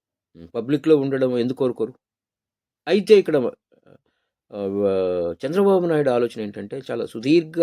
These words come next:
రాజకీయ చరిత్ర కలిగిన చంద్రబాబు నాయుడు ఆలోచిస్తుంది ఏంటంటే, తమ పార్టీ అంటే తెలుగుదేశం ప్లస్ ఈ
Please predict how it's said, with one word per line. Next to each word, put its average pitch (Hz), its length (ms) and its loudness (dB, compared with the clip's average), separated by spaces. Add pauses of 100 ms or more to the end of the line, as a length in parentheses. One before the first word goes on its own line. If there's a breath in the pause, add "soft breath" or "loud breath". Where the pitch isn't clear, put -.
రాజకీయ 135 400 0
చరిత్ర 117 320 -10
కలిగిన 101 300 -6
చంద్రబాబు 104 420 -8
నాయుడు 98 220 -10
ఆలోచిస్తుంది 87 480 -16
ఏంటంటే, - 340 -20 (1160)
తమ 117 180 -2
పార్టీ 147 480 4
అంటే 95 200 -4
తెలుగుదేశం 127 640 -2 (100)
ప్లస్ 117 280 -14 (220)
ఈ 107 100 -8